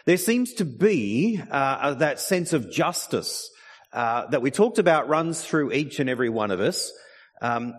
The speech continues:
throughout the world as well. They seem to have something of an intuitive barometer of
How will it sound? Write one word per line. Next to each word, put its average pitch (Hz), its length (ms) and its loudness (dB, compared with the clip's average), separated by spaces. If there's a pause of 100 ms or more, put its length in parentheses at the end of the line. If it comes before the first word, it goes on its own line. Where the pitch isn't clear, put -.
throughout 143 460 0
the 131 80 0
world 147 420 2
as 113 160 -4
well. 101 480 2
They 117 220 -2
seem 185 340 -2
to 170 100 0
have 131 300 -2
something 214 600 -2
of 175 100 0
an 160 80 2
intuitive 156 720 0
barometer 131 800 0
of 107 240 -4